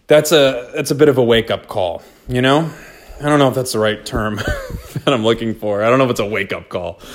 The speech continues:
but it's, it's an indicator that you're maybe going to Disney too much. But I,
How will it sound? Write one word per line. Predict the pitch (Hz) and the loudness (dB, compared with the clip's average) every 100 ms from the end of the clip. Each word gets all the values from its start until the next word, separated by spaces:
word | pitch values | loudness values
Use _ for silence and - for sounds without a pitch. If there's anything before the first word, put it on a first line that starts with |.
| - 143 | -16 0
but | 156 | 4
it's, | 170 156 - - - | 6 4 -6 -14 -12
it's | 180 - - - - 180 185 | -12 -12 -18 -16 -2 2 6
an | 196 | 6
indicator | 208 165 - 110 95 87 - _ - | 6 4 4 2 0 -4 -12 _ 2
that | 139 143 | 4 4
you're | 143 156 165 | 4 4 4
maybe | 156 185 208 | 4 4 4
going | 208 226 208 | 4 4 4
to | 190 | 2
Disney | 160 165 156 139 143 | 2 4 4 2 0
too | 127 - 151 | 0 0 2
much. | 123 104 87 - - - | 2 0 -2 -8 -10 -4
But | - 226 - - - - _ _ - | 2 2 2 -6 -20 -20 _ _ -18
I, | - | -16